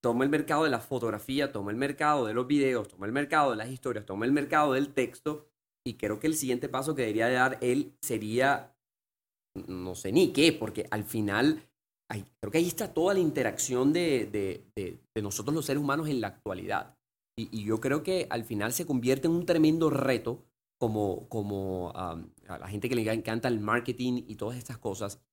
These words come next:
eh, se vuelve un poquito, eh, como, tienes que tener una capacidad de poder entender la innovación en la actualidad conforme a estas cosas que estamos viendo. En el caso tuyo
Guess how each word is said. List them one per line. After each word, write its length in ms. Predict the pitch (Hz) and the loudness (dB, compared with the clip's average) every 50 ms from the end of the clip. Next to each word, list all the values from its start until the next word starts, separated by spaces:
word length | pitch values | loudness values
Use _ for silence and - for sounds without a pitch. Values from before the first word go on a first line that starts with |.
| _ _ _ _ _ _ - | _ _ _ _ _ _ -8
eh, 220 | 104 92 - - | -6 -6 -6 -8
se 140 | - - - | -6 -4 -4
vuelve 300 | 110 107 110 120 139 165 | 0 0 2 4 4 2
un 180 | - - 156 156 | 2 2 0 0
poquito, 720 | 156 185 175 - - 175 160 - - 180 175 - - - - _ _ _ - | 0 0 -2 -2 -4 -6 -2 2 4 4 4 4 0 -6 -12 _ _ _ -6
eh, 360 | 120 113 104 - 90 98 - - _ _ _ | -6 -6 -6 -8 -10 -14 -16 -18 _ _ _
como, 500 | 131 120 113 110 104 101 101 95 92 90 - - - - - | -4 -2 -2 -2 -2 -2 -4 -6 -6 -4 -4 -4 -6 -2 -4
tienes 140 | 156 156 | -4 -2
que 80 | - 220 | -2 -2
tener 160 | 190 214 208 | -2 0 0
una 200 | 214 214 214 208 | 2 2 0 0
capacidad 680 | - - - - 156 147 139 - 143 127 120 120 131 156 | -2 -4 -2 0 0 0 2 0 2 2 4 4 4 2
de 220 | 165 175 190 185 180 | 2 4 2 2 4
poder 640 | - - 135 127 123 127 139 160 180 180 - - _ _ _ _ _ _ | 2 2 2 2 4 4 4 4 2 0 -4 -12 _ _ _ _ _ _
entender 640 | - 165 165 156 - 170 151 143 143 143 151 165 175 | 4 4 4 6 8 8 10 10 10 8 8 6 8
la 80 | 196 196 | 8 6
innovación 680 | 196 190 180 165 151 131 120 120 - 156 165 185 180 - - | 6 6 4 4 4 4 2 0 0 2 2 2 0 0 0
en 260 | 151 156 143 135 131 | 2 2 4 4 2
la 80 | 123 120 | 0 -2
actualidad 800 | 120 - _ - 139 123 117 110 107 101 104 107 127 143 - - _ _ _ _ | -4 -8 _ 0 2 2 2 2 0 0 2 2 2 0 -2 -8 _ _ _ _
conforme 480 | - 147 139 131 - - 127 131 160 226 | 4 4 4 4 2 0 0 0 0 -2
a 40 | 226 | -4
estas 180 | - - - | -6 -10 -8
cosas 260 | - 147 147 151 196 | -6 -6 -6 -6 -8
que 80 | - 139 | -10 -10
estamos 280 | - - 110 104 135 190 | -10 -8 -8 -8 -6 -6
viendo. 280 | 254 262 - - - - _ _ _ _ _ _ _ - | -6 -6 -6 -6 -8 -12 _ _ _ _ _ _ _ 2
En 100 | 143 143 | 4 4
el 120 | 139 135 | 4 4
caso 300 | - 135 139 - - 240 | 2 0 0 0 -2 -4
tuyo 360 | - 226 196 190 185 185 190 | -4 -4 -2 2 2 2 0